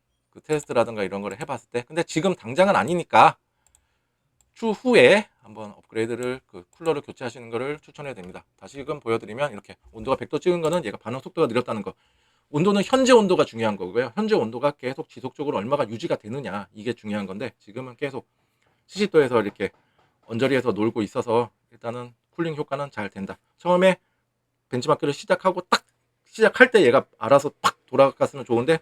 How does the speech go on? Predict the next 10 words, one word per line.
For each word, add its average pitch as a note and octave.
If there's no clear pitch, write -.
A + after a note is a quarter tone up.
반응 A#2+
속도가 -
조금 G#2+
느렸다, A#2
이렇게 G2+
판단하시면 C#3
좋으실 G#2
것 G2
같습니다. -
아무튼 G#3